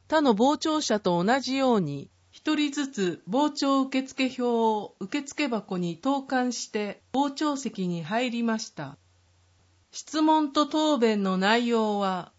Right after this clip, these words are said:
小学生には少し難しかったようですが、行政と議会、議員がどのような役割を担っているのか、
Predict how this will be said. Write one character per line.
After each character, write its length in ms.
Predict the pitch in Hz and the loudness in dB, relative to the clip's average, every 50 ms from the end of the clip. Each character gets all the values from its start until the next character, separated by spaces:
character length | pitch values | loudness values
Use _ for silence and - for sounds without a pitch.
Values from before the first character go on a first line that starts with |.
| _ _ _ | _ _ _
小 320 | - - - 294 302 302 294 | -8 -2 0 2 2 2 2
学 220 | 311 311 302 - | 2 0 0 -4
生 320 | - - 233 214 202 196 | -6 -4 -2 0 0 0
に 160 | 185 180 170 160 | -2 -2 -4 -4
は 260 | 151 147 139 - - _ | -6 -6 -8 -12 -14 _
少 240 | - - - 294 311 | -18 -8 -6 -4 -2
し 200 | - - 208 170 | 0 0 0 0
難 420 | 160 175 185 - - - 311 330 320 | 0 -2 -4 -6 -4 -2 -2 -2 -2
し 80 | - | -2
か 120 | - 226 202 | 0 0 -2
っ 60 | - | 0
た 160 | _ - 190 | _ 0 2
よ 200 | 190 226 269 277 | 2 4 2 2
う 60 | 254 196 | 2 0
で 120 | 214 214 | 0 -2
す 140 | 208 - 160 | -2 -6 -6
が、 280 | 170 156 156 139 113 - _ _ _ _ _ _ _ _ _ | -4 -4 -4 -4 -6 -10 _ _ _ _ _ _ _ _ _
行 220 | 175 254 285 302 302 | 0 0 2 2 0
政 320 | - - - 196 185 170 - _ | 0 2 2 4 4 2 0 _
と 300 | - 147 143 135 120 - _ _ 185 | -4 -4 -4 -4 -6 -10 _ _ -4
議 160 | 226 294 - | -4 -2 0
会、 360 | - 220 196 165 156 139 - _ - | 2 2 2 2 0 -4 -8 _ -10
議 180 | 185 190 269 294 | -6 -2 0 0
員 260 | 294 277 240 196 160 | 0 2 0 0 0
が 240 | 156 147 143 127 - _ _ _ _ _ - | -2 -4 -6 -6 -10 _ _ _ _ _ 0
ど 160 | 254 302 339 | 2 2 2
の 100 | 330 311 | 2 2
よ 160 | 285 247 220 | 4 4 4
う 40 | 202 | 4
な 100 | 190 175 | 4 2
役 300 | 175 175 165 - - 247 | 2 0 -2 -4 0 2
割 260 | 262 269 269 269 254 | 4 4 4 4 4
を 180 | 220 185 170 156 - | 4 2 2 2 2
担 200 | 190 202 240 285 | 2 2 2 2
っ 40 | 277 | 0
て 200 | - _ - 185 | -4 _ -2 0
い 120 | 170 170 | 0 2
る 80 | 185 220 | 2 0
の 140 | 214 190 165 | 0 0 -2
か、 340 | - - 143 135 120 - | -4 -6 -8 -8 -8 -10